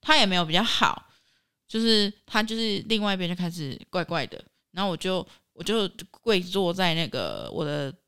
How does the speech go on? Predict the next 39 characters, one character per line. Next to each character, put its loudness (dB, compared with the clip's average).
咨 -6
商 -6
室 -10
那 -8
里 -12
的 -12
位 -8
置， -16
就 -8
是 -6
催 -2
眠 -4
的 -8
那 -8
个 -8
地 -10
方， -10
催 -4
眠 -6
室， -10
我 -6
就 -4
在 0
地 -4
板 -8
上， -6
然 -4
后 -2
好 2
好 0
的 -6
呢 -4
跟 -4
他 -2
对 4
话， -2
我 -16
就 -8
说 -4